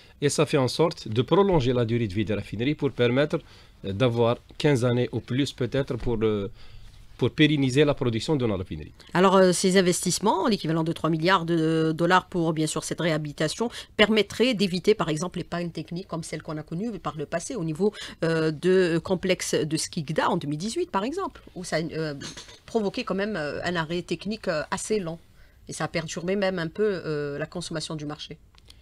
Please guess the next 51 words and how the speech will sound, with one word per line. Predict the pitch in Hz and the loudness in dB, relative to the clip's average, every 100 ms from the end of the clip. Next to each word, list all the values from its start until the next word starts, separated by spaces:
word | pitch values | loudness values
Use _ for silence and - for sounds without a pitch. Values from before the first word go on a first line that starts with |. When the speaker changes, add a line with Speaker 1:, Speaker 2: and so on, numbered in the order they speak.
| - - - - | -20 -20 -20 -12
Speaker 1:
Euh, | 104 98 - - - - - | -10 -8 -10 -14 -16 -20 -10
madame, | 107 131 165 131 | -2 2 4 4
dans | 156 139 | 4 4
une | 147 147 | 4 4
raffinerie, | 139 - 127 151 | 2 2 0 2
il | 143 | 4
y | |
a | 131 | 2
des | 104 | 2
cycles, | - 147 135 113 98 | -4 -6 -2 0 0
il | 92 | 2
y | |
a | 117 | 0
des | 110 | 0
cycles | - - 101 | -4 -6 -2
de | 117 | 0
maintenance. | 120 117 104 90 - | 0 0 -4 -4 -2
Il | |
y | |
a | 139 | 0
une | 175 | 2
Speaker 2:
Mhm. | |
Speaker 1:
partie | 180 156 127 | 0 2 4
renouvellement, | 139 175 139 135 135 165 - | 6 6 6 4 2 0 -6
Speaker 2:
Mhm. | 190 170 208 - | -8 -6 -6 -8
Speaker 1:
euh, | - 98 98 98 | -4 -2 -2 -4
qui, | - 143 117 | 0 0 0
qui | - 131 | 2 4
est | |
mise | 139 127 | 4 4
en | 131 | 0
place | 131 - | 0 -2
pratiquement | 123 123 117 120 113 | -4 -2 -4 0 0
d'une | 110 120 | 0 -2
façon | 120 120 | -2 -2
continue. | - 117 - 127 180 - - - - | -2 -4 0 2 2 0 -18 -20 -2
Et | 147 175 - | 4 6 4
il | 127 | 4
y | 151 | 4
a | 180 | 6
des | 151 | 2
programmes | 156 147 139 131 113 | 4 4 4 2 2
de | 127 | 2
réhabilitation | 123 120 117 131 120 185 | 2 0 -2 -2 2 2
qui | 190 165 | 2 -2
sont | - 170 | 0 6
là, | 143 135 233 - - - - - - | 8 8 4 -4 -12 -14 -12 -12 -6
euh, | 127 117 | 2 4
d'une | 107 143 151 | 6 4 6
façon, | 165 - 151 - - - | 4 4 2 0 -10 -12
euh, | 78 71 62 76 | -10 -8 -10 -10